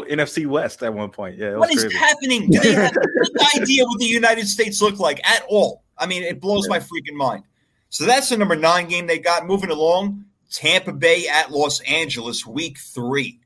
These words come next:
Speaker 2: Oh, yeah, that's nice. The Los Angeles Rams, excuse me, not the Chargers. So the Bucks at the Rams, week three.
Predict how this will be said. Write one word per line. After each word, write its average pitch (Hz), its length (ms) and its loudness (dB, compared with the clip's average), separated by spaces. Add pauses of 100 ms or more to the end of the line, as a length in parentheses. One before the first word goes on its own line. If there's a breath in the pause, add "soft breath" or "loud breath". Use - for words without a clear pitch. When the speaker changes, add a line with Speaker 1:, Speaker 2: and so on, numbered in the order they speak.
(160)
Speaker 2:
Oh, 143 160 4
yeah, 113 240 2
that's 131 320 -2
nice. - 460 -6 (160)
The 143 80 -2
Los 156 240 4
Angeles 139 320 2
Rams, 135 440 2
excuse 123 360 -6
me, - 60 -12
not 113 160 -6
the - 60 -20
Chargers. 135 540 -4 (300 soft breath)
So - 140 -6
the 117 100 0
Bucks 160 280 0
at 139 100 -6
the 107 80 -6
Rams, 123 460 -2
week 127 300 -6
three. 127 480 -4